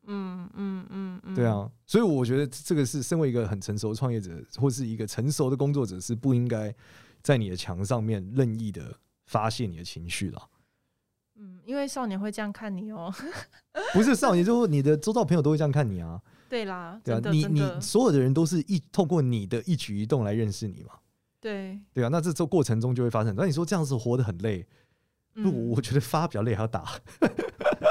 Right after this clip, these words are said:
Speaker 1: 对，对，对。
Speaker 2: <laughs>
Speaker 1: 欸，所以你不会避讳，
Speaker 2: 对啊。
Speaker 1: 就是业主，业主加你好友，然后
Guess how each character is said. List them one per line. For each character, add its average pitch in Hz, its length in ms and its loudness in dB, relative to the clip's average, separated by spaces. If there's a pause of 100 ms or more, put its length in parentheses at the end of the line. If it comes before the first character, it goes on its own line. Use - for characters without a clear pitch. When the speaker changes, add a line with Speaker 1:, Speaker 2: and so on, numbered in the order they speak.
(100)
Speaker 1:
对， 254 280 4 (160)
对， 226 240 0
对。 208 180 -6 (100)
Speaker 2:
<laughs> - 80 -20
Speaker 1:
欸， 392 80 0
所 453 140 4
以 415 80 0
你 285 80 0
不 233 200 0
会 320 180 4
避 233 160 4
讳， 294 220 -2
Speaker 2:
对 - 20 -10
啊。 - 20 -20
Speaker 1:
就 262 100 -12
是 262 140 -10
业 277 180 -2
主， 196 320 -10 (240)
业 302 140 -6
主 202 160 -8
加 202 300 -2
你 202 200 -8
好 185 240 -8
友， 196 320 -8
然 180 80 -12
后 208 380 -6